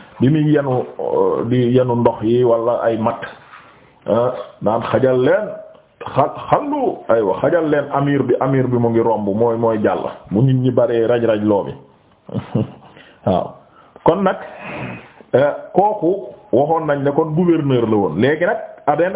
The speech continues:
beneen affaire ñu ne, ah,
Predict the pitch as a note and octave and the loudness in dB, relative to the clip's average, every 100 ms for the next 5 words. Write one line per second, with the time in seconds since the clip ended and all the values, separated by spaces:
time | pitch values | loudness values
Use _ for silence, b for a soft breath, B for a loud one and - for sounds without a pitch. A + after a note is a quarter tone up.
0 | E3+ F3 G#3+ E3+ D#3+ F#3 D3 D3+ C4+ - | 0 0 0 -2 -2 0 0 0 -2 -8
1 | - _ _ _ _ _ _ _ _ _ | -20 _ _ _ _ _ _ _ _ _
2 | _ _ _ _ - B B B - C3+ | _ _ _ _ -20 B B B -2 0
3 | B3 | 0